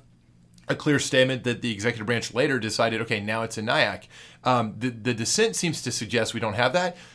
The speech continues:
but the majority quite properly says, "Absolutely we do." In two thousand sixteen, in this famous,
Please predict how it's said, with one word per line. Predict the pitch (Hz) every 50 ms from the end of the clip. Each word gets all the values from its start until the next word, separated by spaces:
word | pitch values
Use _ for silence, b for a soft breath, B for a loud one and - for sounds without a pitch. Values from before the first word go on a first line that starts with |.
| B B
but | 107 113 131 131 127 -
the | 131
majority | 127 113 107 151 180 185 151 123
quite | - - - 123 110 -
properly | - - 135 151 156 156 123 110
says, | - 131 117 113 113 - -
"Absolutely | 127 127 123 - - 139 117 117 120 110 110 107
we | 98 104
do." | 98 95 165 175 156 123
In | 107 98
two | - 143 139
thousand | 147 156 156 127 135
sixteen, | 120 - 135 127 - - - 113 104 107 120 113
in | 110 107
this | 104 98 - -
famous, | - - - 123 127 143 151 147 147 147 -